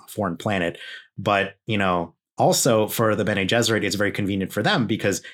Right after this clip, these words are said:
in the event that they got stranded there, they could take advantage of this thing that they implanted. So, you know, I think, like,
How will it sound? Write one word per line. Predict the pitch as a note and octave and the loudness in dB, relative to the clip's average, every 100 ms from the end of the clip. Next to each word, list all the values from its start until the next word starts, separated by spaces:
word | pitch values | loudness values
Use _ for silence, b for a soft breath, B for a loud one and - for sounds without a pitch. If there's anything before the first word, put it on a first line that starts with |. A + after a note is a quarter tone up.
| B - | B 0
in | B2+ | 4
the | A#2+ | 4
event | G#2+ A#2 | 4 2
that | G#2 | 2
they | G#2+ | 2
got | G2 | 0
stranded | - C3 C#3+ B2+ G2+ | 2 2 2 2 2
there, | G2 F2+ | 2 2
they | F2+ | 0
could | F2+ G2 | -2 -2
take | G#2 A2 | -2 -2
advantage | F#2+ G2 F#2 F#2 | 0 -2 -2 -4
of | F2 | -4
this | - | -4
thing | - A2 G2 | -2 -2 -2
that | F#2 | -2
they | F#2 | -2
implanted. | F#2 E2+ F2 D#2 E2+ - _ _ _ _ _ _ | -4 -4 -8 -10 -14 -16 _ _ _ _ _ _
So, | - G#2+ F#2 F2 E2 - _ _ _ | -2 2 2 2 -2 -10 _ _ _
you | G2 | -2
know, | F#2 | 0
I | - D#3+ | 2 2
think, | E3+ F3 - - _ - | 4 2 0 -8 _ 0
like, | A2 F2 | 0 0